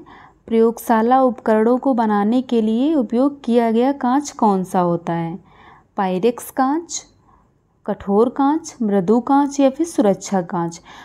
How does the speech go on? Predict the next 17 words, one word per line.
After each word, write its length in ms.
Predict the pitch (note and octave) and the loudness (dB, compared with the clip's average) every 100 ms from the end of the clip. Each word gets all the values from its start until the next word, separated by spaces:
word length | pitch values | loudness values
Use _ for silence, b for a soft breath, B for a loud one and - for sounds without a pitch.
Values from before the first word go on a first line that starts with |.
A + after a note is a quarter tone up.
| B - | B -6
तो 80 | |
जो 140 | A3+ B3+ | -2 -2
प्रयोगशाला 720 | C4 A3+ A3 - A3 G#3 A#3 | 0 2 2 2 0 2 0
में 120 | B3 | 0
जो 100 | B3+ | 0
चीज़ें 360 | B3 A3 G#3 A#3+ | 0 2 2 2
निर्मित 360 | A#3 A3 A3 | 2 0 0
की 340 | G#3+ G#3+ G#3+ G#3 | -2 -4 -2 -4
जा-, 240 | G#3+ - | -4 -4
निर्मित 420 | G3+ G#3 G#3+ A#3+ A#3+ | -2 2 2 0 -2
की 180 | A#3 | -2
जाती 360 | G#3 G3+ G3 G#3+ | 0 0 0 -4
हैं 160 | A#3 E4+ - B B B | -2 -4 -8 B B B
तो 100 | A#3+ | -2
उसका 260 | A3 - A#3+ | -2 -2 -4
जो 100 | A3+ | -2
है 160 | A#3 | -2